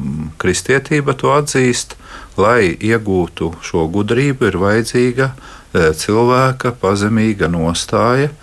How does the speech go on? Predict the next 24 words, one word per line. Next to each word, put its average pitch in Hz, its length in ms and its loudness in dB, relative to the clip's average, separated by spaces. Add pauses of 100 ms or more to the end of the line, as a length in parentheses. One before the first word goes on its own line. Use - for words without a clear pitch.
(300)
Dieva 95 340 2
priekšā, 82 720 0 (560)
kurš, - 520 0
eh, 80 260 2 (340)
mūs 95 280 0
kā 80 240 0
cilvēkus 92 800 0
ir 82 120 0
radījis, 80 640 0
veidojis 139 760 0
un 87 160 -2
kurš - 340 -2
labprāt, 98 720 0 (500)
eh, 85 160 2
arī 92 300 2
dalās, 82 720 0 (400)
eh, 80 400 2 (220)
savā 87 420 2
bagātībā 135 1120 0
ar - 140 0
cilvēku, 117 840 0
kad - 180 -6
cilvēks 101 1000 0
to 78 400 2